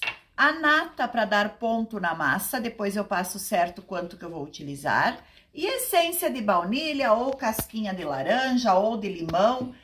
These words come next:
o que você quiser colocar pra aromatizar. Então, vou misturar o açúcar com o polvilho. Na sequência, coloco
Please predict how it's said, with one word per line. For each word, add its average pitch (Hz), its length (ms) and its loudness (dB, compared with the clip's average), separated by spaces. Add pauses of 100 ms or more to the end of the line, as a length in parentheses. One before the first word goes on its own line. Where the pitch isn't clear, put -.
(140)
o 226 100 -10
que 330 240 -4
você 359 360 -2
quiser 262 500 0
colocar 311 680 0
pra 240 280 0
aromatizar. 247 1040 -2 (520)
Então, 359 220 6
vou 339 160 4
misturar 302 720 0
o 262 100 -4
açúcar 320 560 -2
com 214 220 -4
o 185 140 -2
polvilho. 165 720 -2 (580)
Na 269 220 2
sequência, 226 760 0
coloco 185 760 0